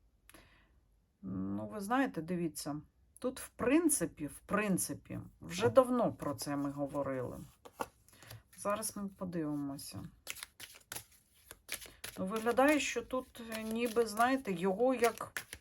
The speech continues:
не хочу я казати, в жертву його приводять. Узаконити його якось. Не те, що в жертву. Тут, скоріше за все, він засидівся.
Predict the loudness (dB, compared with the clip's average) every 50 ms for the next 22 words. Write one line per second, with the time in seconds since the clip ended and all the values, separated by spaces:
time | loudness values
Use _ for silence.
0 | -16 -16 -14 -12 -12 -14 -14 -18 -16 -10 -6 -4 -2 0 0 0 0 0 0 0
1 | 0 0 0 0 0 2 4 4 4 4 2 -2 0 0 2 4 6 6 6 6
2 | 4 -4 -6 -4 -4 -2 -2 -2 -2 -4 -6 -6 -6 -10 -10 -8 -6 -4 -4 -4
3 | -4 -6 -8 -10 -10 -16 -20 _ _ _ _ -20 -20 -20 -20 -20 -20 -20 -16 -10
4 | -8 0 6 6 6 6 6 4 4 4 4 4 2 0 -2 -6 -6 -6 -6 -6
5 | -6 -4 -6 -4 -4 -6 -6 -8 -10 -14 -14 -14 -14 -18 -20 -20 _ _ _ _
6 | _ _ _ _ _ _ _ _ _ -6 -6 -6 -6 -10 _ -20 -20 -20 -20 -20
7 | -20 -20 _ _ -6 -2 -2 -2 0 4 4 4 4 4 0 0 0 0 2 6
8 | 8 8 8 8 6 0 -8 -10 -10 -6 -2 -2 -2 -2 -4 -6 -4 -4 -2 -2
9 | -2 -4 -4 -4 -4 -4 -4 -4 -2 0 2 2 4 2 2 0 -2 -2 -2 -4
10 | 0 4 4 4 6 4 2 2 0 -2 -4 -2 0 0 0 0 0 -2 -6 -2
11 | 0 0 0 0